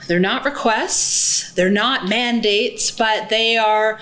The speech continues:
questions that are designed to help us consider our life as Christians, our life as Christian disciples,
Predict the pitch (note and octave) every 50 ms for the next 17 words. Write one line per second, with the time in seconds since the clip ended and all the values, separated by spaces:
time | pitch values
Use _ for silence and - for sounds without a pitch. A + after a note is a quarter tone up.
0 | - - - - - - G#3 - D#4+ - - - - - G#3 G3 F#3 F3+ F#3 F3+
1 | - G#3 G#3 G#3 G#3 G3+ G3 G#3 G3 G#3 G#3+ G#3+ A3+ A#3 A#3 A#3 A3+ A#3 G#3 G#3
2 | G#3 - G#3+ G#3+ - - - - G3+ F#3+ - - - A#3+ A#3 A3+ A3 G#3+ G3 F#3+
3 | F#3+ F#3 F#3 F#3 F#3 F#3 F#3+ - F#3 - - - - G#3+ G#3 G3 - - G3+ F#3
4 | F#3 F3+ E3+ F3 F3 E3+ F3 F3+ F#3+ F#3+ G3+ G3 G3 F#3 E3+ - - - F#3+ F3+
5 | - - - - F#3 F3 F3+ F3 D#3 - D#3+ F3 F#3 F3+ - - E3+ E3+ E3